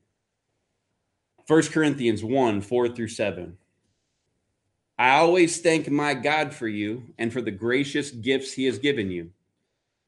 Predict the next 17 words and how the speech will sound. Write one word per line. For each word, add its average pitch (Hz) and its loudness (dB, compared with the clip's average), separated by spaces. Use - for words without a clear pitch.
now 117 2
that 143 0
you 135 0
belong 120 -2
to 120 -10
Christ 110 -6
Jesus. 92 -10
Through 170 6
him, 160 0
God 147 2
has 143 0
enriched 139 -2
your 143 4
church 170 -2
in 120 -4
every 151 0
way, 110 -2